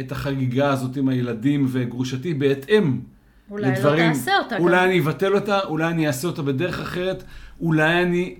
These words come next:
Speaker 1: אולי את תהיי חלק מזה. גם אם לי לא נוח שתהיי חלק,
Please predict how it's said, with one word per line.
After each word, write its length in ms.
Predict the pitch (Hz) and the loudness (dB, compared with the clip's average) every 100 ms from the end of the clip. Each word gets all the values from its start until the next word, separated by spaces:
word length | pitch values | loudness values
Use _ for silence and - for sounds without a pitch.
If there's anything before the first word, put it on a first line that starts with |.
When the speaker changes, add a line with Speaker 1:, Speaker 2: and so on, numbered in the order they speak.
| - | -6
Speaker 1:
אולי 360 | 160 156 165 180 | -2 2 2 2
את 100 | - | 0
תהיי 160 | 190 | -2
חלק 400 | 175 196 202 202 | 0 2 0 0
מזה. 300 | 156 127 110 101 - _ _ _ _ - - 127 | 0 0 -2 -10 -16 _ _ _ _ -20 -14 -4
גם 260 | 156 175 | 0 2
אם 140 | 175 165 | 4 4
לי 180 | 175 | 4
לא 140 | 220 202 | 2 2
נוח 260 | 143 131 | 2 0
שתהיי 340 | 131 127 131 120 | -4 -8 -8 -8
חלק, 400 | - 120 120 | -6 -6 -6